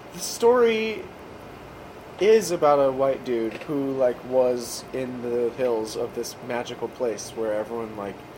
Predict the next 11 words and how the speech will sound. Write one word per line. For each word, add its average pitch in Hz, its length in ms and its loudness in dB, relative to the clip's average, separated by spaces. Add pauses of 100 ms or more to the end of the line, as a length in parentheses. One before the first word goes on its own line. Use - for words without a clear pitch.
(260)
is 123 140 -6
like, 120 140 -2 (100)
"What 123 160 -2
the 120 60 -12
fuck 123 220 -4
is 120 100 -10
this 120 160 -10
place?" 120 340 -2
And 110 140 -12
he's 110 200 -12
like, 107 180 -8